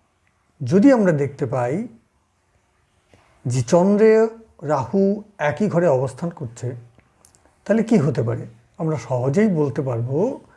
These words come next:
যে তার মন মানসিকতা সে সবসময় প্রায় কিছু না কিছু ভারাক্রান্ত থাকবে,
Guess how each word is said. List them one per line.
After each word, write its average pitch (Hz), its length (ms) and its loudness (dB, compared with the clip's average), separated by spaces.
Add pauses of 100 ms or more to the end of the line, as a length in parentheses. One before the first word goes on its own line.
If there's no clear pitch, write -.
(400)
যে 151 220 2
তার 151 520 2
মন 151 440 0
মানসিকতা 135 800 -6 (1200)
সে - 320 -4 (120)
সবসময় 202 760 2
প্রায় 165 320 4
কিছু 170 280 -6
না 170 140 -2
কিছু 151 500 -6 (520)
ভারাক্রান্ত 165 760 2
থাকবে, 131 600 -4